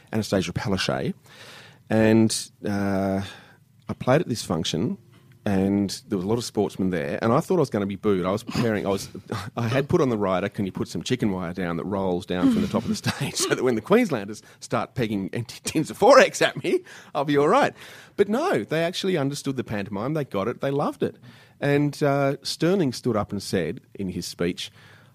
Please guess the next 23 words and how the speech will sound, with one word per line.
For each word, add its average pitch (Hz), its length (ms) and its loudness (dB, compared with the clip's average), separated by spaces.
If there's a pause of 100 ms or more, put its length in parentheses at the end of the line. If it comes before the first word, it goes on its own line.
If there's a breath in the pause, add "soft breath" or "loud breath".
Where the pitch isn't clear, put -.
(140 loud breath)
I 120 40 0
have 110 180 4
to 107 260 2
thank 160 400 2
Dennis 87 320 0
for 98 140 -4
his 90 120 -2
song 95 240 0
That's 90 220 -4
in 92 100 -2
Queensland, 90 460 -4
'cause 113 140 -6
it 107 80 -2
identifies 107 680 0
that - 80 -4
Queensland 113 440 0
is 95 120 -6
not 131 180 2
just 101 380 -2
a 85 40 -4
set 95 220 -2
of 85 100 -4
arbitrary 95 680 -2